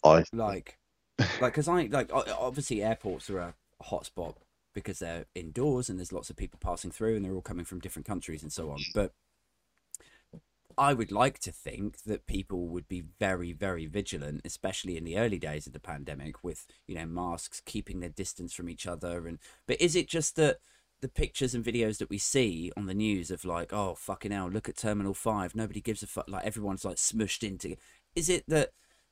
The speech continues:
Speaker 2: they don't
Speaker 1: Uh,
Speaker 2: give a fuck?
Speaker 1: no one gives
Speaker 2: Or is it that airports are just, it, that's just how they are? There's no getting away from it.
Speaker 1: Airpo-, air-, air-, airports are horrible. They pack you in as much as they
Speaker 2: Mm.
Speaker 1: can,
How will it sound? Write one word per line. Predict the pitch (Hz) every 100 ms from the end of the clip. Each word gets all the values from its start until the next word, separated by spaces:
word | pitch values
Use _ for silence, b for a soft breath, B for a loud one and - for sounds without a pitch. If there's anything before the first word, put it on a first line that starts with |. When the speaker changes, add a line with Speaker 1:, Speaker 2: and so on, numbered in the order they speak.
| _ -
Speaker 2:
they | 143
don't | 139 143
Speaker 1:
Uh, | 135 123
Speaker 2:
give | 151
a |
fuck? | 170 196 - 120
Speaker 1:
no | 127
one | 127
gives | 123
Speaker 2:
Or | 135
is | 131
it | 127 - 120
that | 117 - - -
airports | 113 - 104 69 -
are |
just, | 101 92 - - - -
it, | 104 - _
that's | 107 -
just | 104 113
how | 104
they | 95
are? | 98 92 80 78 _ _
There's | 98 104
no | 92
getting | 90 - 95
away | 98 92
from | 78
it. | 73 _ _ _ -
Speaker 1:
Airpo-, | 143 165 - - -
air-, | 135 - _ _
air-, | 113 135 -
airports | 135 139 147 120 127
are | 110
horrible. | - 117 101 87 87
They | 90 92
pack | - - 104 -
you | 101 92
in | 92 82 85
as | - 80
much | 90 92 92 - 98
as | 92
they | 95
Speaker 2:
Mm. | 90
Speaker 1:
can, | - 87 85 82